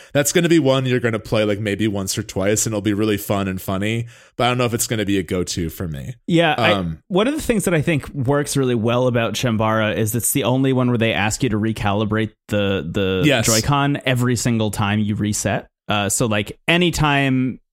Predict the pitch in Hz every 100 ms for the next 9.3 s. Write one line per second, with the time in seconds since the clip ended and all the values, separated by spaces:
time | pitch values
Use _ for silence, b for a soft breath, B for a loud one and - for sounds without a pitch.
0 | _ _ - 165 156 156 139 143 131 123
1 | - 117 117 113 107 107 113 107 107 104
2 | 101 104 - 101 104 - 95 98 98 98
3 | 98 95 95 - _ - - 139 160 156
4 | 147 131 - 147 143 127 165 160 151 -
5 | 170 165 123 107 104 131 123 127 123 110
6 | - - 170 165 131 120 101 110 - 95
7 | 85 101 123 120 - 113 107 107 113 107
8 | 107 110 107 98 101 101 98 82 101 117
9 | 123 139 151